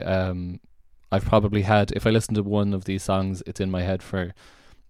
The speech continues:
ten to twenty days straight. I'll wake up singing that, one of that songs, and I think, um,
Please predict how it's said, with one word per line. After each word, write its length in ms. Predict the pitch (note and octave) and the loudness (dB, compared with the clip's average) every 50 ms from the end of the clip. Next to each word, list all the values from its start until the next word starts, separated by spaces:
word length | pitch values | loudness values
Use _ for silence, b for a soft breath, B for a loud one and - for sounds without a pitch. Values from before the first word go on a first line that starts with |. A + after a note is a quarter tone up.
| _ _ | _ _
ten 240 | - - G#2+ G2 F#2+ | -2 0 2 2 0
to 80 | F2+ - | 0 -2
twenty 360 | - - G2 F#2+ F2+ - F2+ | 0 0 0 0 0 -2 -2
days 320 | F2 F2+ F2+ F2+ F2 F2 | 0 0 2 2 0 -2
straight. 460 | - - - - G2+ F#2 E2+ E2+ E2 - | -4 -8 -4 0 0 0 0 0 -2 -4
I'll 140 | F2 F2+ | -4 -2
wake 220 | F2 F#2+ F2+ F2 - | -2 -2 -4 -2 -4
up 120 | F#2 - | -6 -6
singing 260 | - - F#2 F2+ F2+ | -6 -6 -6 -6 -6
that, 160 | F2+ F2+ F2+ - - | -6 -8 -8 -10 -12
one 80 | - F2+ | -12 -10
of 60 | F2 | -10
that 140 | F2+ F#2 - | -10 -12 -10
songs, 240 | - F#2+ F#2 F#2 - - | -8 -8 -8 -8 -8 -8
and 120 | G2 F#2+ | -6 -4
I 60 | F#2+ | -4
think, 340 | F#2 - A2+ G#2+ G#2 G2 - | -2 -2 -2 -2 -2 -2 -2
um, 280 | G2 F#2 F2+ F2+ F2 | 0 0 0 -2 -4